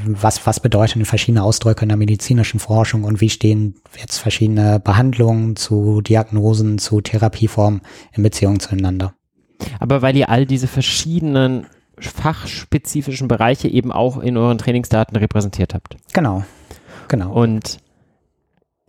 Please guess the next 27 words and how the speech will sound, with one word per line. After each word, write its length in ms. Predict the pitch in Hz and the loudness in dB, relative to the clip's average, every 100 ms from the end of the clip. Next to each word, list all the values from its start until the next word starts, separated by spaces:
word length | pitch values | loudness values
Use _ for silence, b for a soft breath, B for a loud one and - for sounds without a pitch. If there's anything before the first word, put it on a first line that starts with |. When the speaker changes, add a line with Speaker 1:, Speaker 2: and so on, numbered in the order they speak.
| _ | _
Speaker 2:
was 220 | 107 131 | -2 0
da 100 | 151 | 2
ja, 100 | 135 | 2
glaub 140 | 123 | 2
ich, 80 | 123 | 0
dahinter 360 | 123 123 170 202 | 2 2 2 2
steckt, 260 | - 175 | 0 -2
ist 140 | - 139 | -2 0
ja, 100 | 135 | 0
wenn 60 | |
ich 80 | 131 | 0
das, 140 | - - | -2 -4
glaub 120 | 123 | -4
ich, 80 | - | -4
richtig 160 | - | -6
verstanden 320 | 151 - 143 | -6 -4 -2
habe, 140 | 139 127 | -2 -2
ein 40 | |
siamesisches 640 | 117 123 120 160 185 180 - | 0 2 2 0 -2 -4 -2
Netzwerk, 500 | 185 - 220 233 - _ b b | -2 0 -2 -2 -6 _ b b
Speaker 1:
Mhm. 180 | 123 | 2
Speaker 2:
dass 160 | 143 131 | 2 0
man 180 | 139 135 | -2 -2
quasi 340 | - 123 127 | 0 0 0
vom 180 | 127 131 | -2 -4
Prinzip 340 | 120 - 151 | -4 -4 -4
her 180 | 147 131 | 0 -2